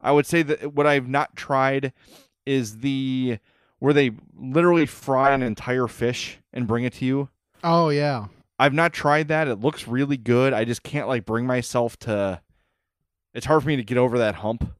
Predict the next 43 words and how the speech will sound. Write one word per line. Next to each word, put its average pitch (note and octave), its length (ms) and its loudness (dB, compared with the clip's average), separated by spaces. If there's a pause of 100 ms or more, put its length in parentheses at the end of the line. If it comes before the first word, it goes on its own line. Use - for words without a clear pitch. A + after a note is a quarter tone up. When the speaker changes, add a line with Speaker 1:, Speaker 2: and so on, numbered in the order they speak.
(260)
Speaker 1:
of, G#2+ 80 -10
like, G2+ 200 -4
looking A2 300 -6
it A2 140 -4
in A#2 60 -12
the G#2 120 -4
eye G2 220 -2
while G#2 160 -2
I'm G2+ 140 -4
eating A2+ 180 -6
it. C3 200 -10 (880)
Um, A#2+ 200 0
but C3 100 2
I B2+ 80 2
think A#3 220 -6
one G#3+ 180 -2
thing G3+ 180 -4
I F#3+ 60 2
would C#3 140 0
like C3 200 -2
to - 80 -18
try C3+ 300 -2
more A2+ 320 -2
of, C3+ 360 -4 (920)
and B2+ 80 -4
I C3 80 2
tried D3 240 2
it D#3+ 80 2
when C#3 120 0
I C3 120 4
was B2 160 2
in A2+ 80 -4
California, A#2 760 0 (460)
is C3+ 160 0
Korean C#3 460 -2
barbecue. G2 520 -4 (800)
That's D3+ 220 0
something F3+ 300 -2
I've A#2+ 280 -2
heard F#3 300 0
a G3 60 2
lot E3 240 0
about. C3+ 360 2